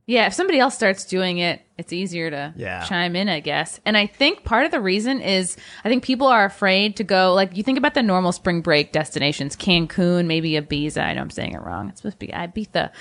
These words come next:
Speaker 1: But, uh, maybe people are afraid to travel internationally now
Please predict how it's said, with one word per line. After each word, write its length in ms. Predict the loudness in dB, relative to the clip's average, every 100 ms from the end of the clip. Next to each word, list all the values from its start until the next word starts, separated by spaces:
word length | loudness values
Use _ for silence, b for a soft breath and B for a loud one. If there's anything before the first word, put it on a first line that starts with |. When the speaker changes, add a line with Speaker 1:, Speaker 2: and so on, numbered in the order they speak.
| B B
Speaker 1:
But, 380 | 2 4 2 -2 2
uh, 340 | 4 6 4 2 0
maybe 220 | 2 2
people 260 | 0 2 4
are 100 | 4
afraid 400 | 2 2 2 2
to 40 |
travel 320 | 0 2 2
internationally 640 | 0 -4 -4 -6 -6 -8 -6
now 460 | -4 -2 -2 -2